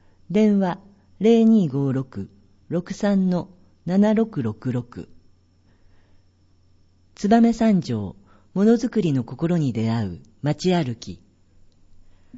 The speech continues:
燕三条だからこそ、育まれ、受け継がれてきた文化や歴史、食などの様々な魅力を、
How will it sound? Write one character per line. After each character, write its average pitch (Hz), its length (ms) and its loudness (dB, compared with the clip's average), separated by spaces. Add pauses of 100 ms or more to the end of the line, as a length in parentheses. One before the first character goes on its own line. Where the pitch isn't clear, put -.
(260)
燕 226 380 0
三 233 280 0
条 147 200 -2
だ 151 120 -4
か 151 120 -6
ら 123 100 -4
こ 104 140 -12
そ、 87 260 -14 (400)
育 185 380 -2
ま 175 140 0
れ、 95 200 -8 (340)
受 175 200 0
け 208 60 -16
継 214 80 -4
が 220 140 0
れ 190 100 -2
て 120 120 -8
き - 100 -20
た 123 140 -6
文 175 240 0
化 147 100 -6
や 101 160 -4
歴 107 240 -12
史、 - 300 -12 (540)
食 202 320 -2
な 226 140 4
ど 196 120 -2
の 135 100 -2
様 151 260 -2
々 196 240 -2
な 139 140 -2
魅 117 140 -2
力 120 340 -6
を、 101 160 -10